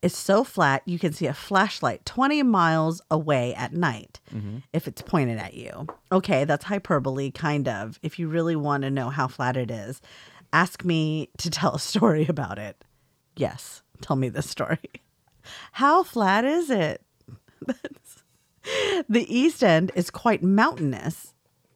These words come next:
Speaker 1: and the middle is, well, very rolling. As I live in the middle part, I've often scratched my head over my ability to hit repeaters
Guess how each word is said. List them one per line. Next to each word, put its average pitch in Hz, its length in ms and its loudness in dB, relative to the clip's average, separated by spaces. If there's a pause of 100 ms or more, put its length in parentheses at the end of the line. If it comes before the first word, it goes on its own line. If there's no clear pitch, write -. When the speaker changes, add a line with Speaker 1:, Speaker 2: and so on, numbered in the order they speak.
(100)
Speaker 1:
and 160 380 4
the 175 120 4
middle 175 680 4
is, 151 280 0
well, 147 360 4
very 185 600 4
rolling. 151 840 -2 (460)
As 190 160 4
I 196 100 6
live 254 240 2
in 226 80 2
the 214 60 6
middle 208 280 4
part, 127 380 2
I've 160 160 -2
often 170 400 -2
scratched - 420 -4
my 165 120 2
head 143 260 2
over 143 340 -2
my 139 220 2
ability 139 560 -2
to 120 80 -4
hit 151 240 -2
repeaters 131 640 -4